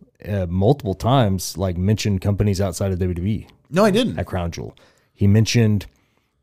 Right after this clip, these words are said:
Speaker 1: uh, New Japan. Like, he mentioned, uh, that, that, uh, uh, Carl Anderson is the current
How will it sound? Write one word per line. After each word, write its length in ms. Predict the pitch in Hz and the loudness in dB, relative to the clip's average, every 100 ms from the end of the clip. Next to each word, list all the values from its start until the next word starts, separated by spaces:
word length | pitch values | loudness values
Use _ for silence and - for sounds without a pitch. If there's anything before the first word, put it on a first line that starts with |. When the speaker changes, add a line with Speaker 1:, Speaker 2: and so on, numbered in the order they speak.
| - | 0
Speaker 1:
uh, 460 | 107 104 92 78 - _ _ _ | 2 4 2 -2 -8 _ _ _
New 380 | 101 104 107 117 | -14 -8 2 4
Japan. 420 | 139 90 87 95 - | 4 0 -2 -4 -4
Like, 280 | 92 92 87 | -2 -2 -2
he 220 | - 101 | -2 0
mentioned, 580 | 98 95 - 95 92 76 | 2 0 0 0 -2 -4
uh, 340 | - 95 85 80 80 - | -6 -4 -2 -4 -8 -10
that, 300 | 92 87 - _ _ _ _ _ _ _ _ _ | -6 -6 -8 _ _ _ _ _ _ _ _ _
that, 340 | 92 92 85 - | -6 -4 -4 -4
uh, 260 | 87 82 76 _ _ _ _ _ _ _ _ _ _ _ | -4 -4 -8 _ _ _ _ _ _ _ _ _ _ _
uh, 340 | 90 85 76 - | -6 -6 -6 -6
Carl 260 | - 110 | 2 2
Anderson 460 | 101 110 - 90 92 | 4 2 0 0 0
is 140 | 90 | -2
the 60 | - | -6
current 460 | - 151 123 - | 0 2 2 -2